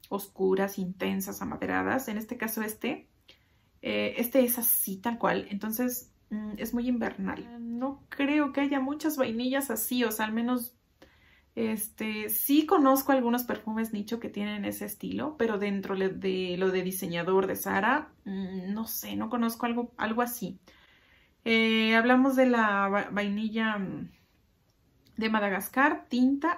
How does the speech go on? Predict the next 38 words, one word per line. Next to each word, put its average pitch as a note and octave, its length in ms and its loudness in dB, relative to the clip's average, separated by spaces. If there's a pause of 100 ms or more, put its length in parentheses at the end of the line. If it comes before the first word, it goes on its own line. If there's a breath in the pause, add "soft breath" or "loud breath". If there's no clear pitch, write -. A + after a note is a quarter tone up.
azúcar, C4 680 -2
abatonca A3+ 760 -2
y G3+ 120 -6
cedro. - 460 -8 (280)
Siento A#3+ 240 -4
que A#3+ 80 -2
esta A#3 180 -4
línea G#3 300 -4
es G3+ 140 -6
una G3+ 200 -4
belleza, G3 580 -4
es G#3 120 -8
una G#3 180 -4
joya, G#3+ 640 -4 (400 loud breath)
duran A3+ 340 2
muchísimo. A3+ 1080 -4
Este A#3 200 -6
perfume, A3 720 -2
mm, F#3+ 320 -6
cautivó G3 420 -2
totalmente G#3 460 -2
mis G3 120 -6
sentidos G3+ 540 -4
y, - 120 -6
bueno, - 260 -10
obviamente A3+ 880 -4 (200)
está A3+ 200 -6
en G#3 60 -4
esta G#3+ 140 -8
lista. - 280 -14 (160)
Y C4+ 80 -8
bueno, D#4+ 200 2
ya F4 180 4
el E4 60 8
último C#4 300 8
de A3 80 2
este A3+ 160 -6
video G#3+ 640 0